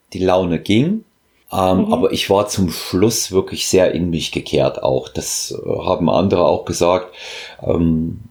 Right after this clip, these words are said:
Speaker 1: der, mm, ein Kunde von mir, den ich schon sehr lange trainiere und der das immer miterlebt hat, hat gesagt, „Du warst diesmal ein bisschen wie Buddha.“ Da war ich beruhigt.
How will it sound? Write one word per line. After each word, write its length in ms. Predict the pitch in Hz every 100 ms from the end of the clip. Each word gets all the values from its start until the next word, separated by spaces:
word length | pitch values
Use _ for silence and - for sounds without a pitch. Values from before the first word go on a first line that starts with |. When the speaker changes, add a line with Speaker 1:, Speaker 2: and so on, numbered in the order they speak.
| -
Speaker 1:
der, 460 | 87 80 78 80 76 - _ - -
mm, 460 | 82 87 87 87 -
ein 120 | 82 78
Kunde 240 | 107 117
von 200 | - 87
mir, 380 | 90 101 92 - - -
den 160 | - 95
ich 80 | 90
schon 200 | 92 90
sehr 120 | 87
lange 300 | 87 98 90
trainiere 460 | - 87 87 98 82
und 120 | 80
der 60 | 82
das 160 | 82
immer 220 | - 87 82
miterlebt 480 | 92 87 85 87
hat, 140 | 92 -
hat 160 | 90
gesagt, 360 | - - 90 -
„Du 80 | 85
warst 360 | 87 90 - 92
diesmal 320 | 85 90 82
ein 60 |
bisschen 320 | 80 - 85 78
wie 100 | 78
Buddha.“ 500 | 87 82 73 65 - - - - - - - -
Da 120 | 98
war 100 | 107
ich 160 | 110 -
beruhigt. 640 | 87 98 101 - - -